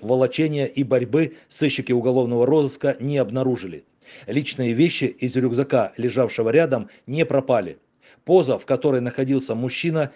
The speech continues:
естественная. По одной из отрабатываемых полицией версий, возможной причиной смерти могло послужить злоупотребление опасными веществами. Точный ответ на вопрос, что случилось, даст специальное исследование.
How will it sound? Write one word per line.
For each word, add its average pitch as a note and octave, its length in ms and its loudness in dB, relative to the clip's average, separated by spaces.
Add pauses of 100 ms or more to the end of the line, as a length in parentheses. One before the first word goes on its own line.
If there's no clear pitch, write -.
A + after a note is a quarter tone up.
естественная. A#2 920 -2 (240)
По C3+ 100 4
одной C#3 300 2
из A#2 120 -2
отрабатываемых B2 880 -2
полицией A#2+ 520 -4
версий, A2+ 480 -2 (240)
возможной B2 560 2
причиной C#3+ 440 -2
смерти A#2 460 -2 (200)
могло C3+ 360 2
послужить C3 540 -2 (160)
злоупотребление C3 920 2
опасными B2 460 -2
веществами. A#2+ 680 -2 (540)
Точный C#3 380 2
ответ B2+ 480 -2
на B2+ 120 -2
вопрос, C3+ 480 0
что - 420 0
случилось, D#3 600 0 (200)
даст D#3+ 300 0
специальное B2 720 0
исследование. G2 640 -2